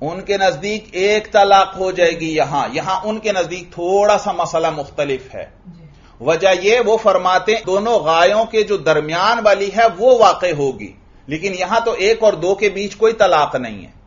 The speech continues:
Speaker 2: जी।
Speaker 1: अगर दरमियान वाली होती तो फिर इसके साथ गाया इब्तिदा को भी हम मिला लेते,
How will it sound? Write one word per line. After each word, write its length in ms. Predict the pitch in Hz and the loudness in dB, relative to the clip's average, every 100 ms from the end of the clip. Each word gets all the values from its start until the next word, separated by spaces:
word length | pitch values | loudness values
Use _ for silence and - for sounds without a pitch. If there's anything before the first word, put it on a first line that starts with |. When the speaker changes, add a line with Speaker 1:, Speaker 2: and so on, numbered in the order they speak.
| - | -20
Speaker 2:
जी। 760 | 165 160 - - - - 113 | -20 -20 -20 -20 -20 -20 -8
Speaker 1:
अगर 340 | 107 147 196 170 | -2 2 4 4
दरमियान 600 | 156 151 165 190 220 226 | 4 2 2 2 4 4
वाली 300 | 214 208 214 | 4 4 2
होती 760 | 160 156 156 - 196 220 233 | 0 -2 -2 -6 -4 -2 -4
तो 160 | 226 196 | -2 -4
फिर 200 | 208 214 | -2 0
इसके 280 | 196 - 196 | -2 -2 -2
साथ 180 | 196 | 0
गाया 360 | 196 156 175 185 | 0 2 4 4
इब्तिदा 500 | 175 - 175 160 175 | 2 -4 -4 2 2
को 160 | 175 190 | 2 -4
भी 120 | 190 | -6
हम 160 | 180 | -6
मिला 340 | 175 156 139 131 | -6 -2 2 2
लेते, 440 | 117 107 107 82 | 0 -8 -12 -16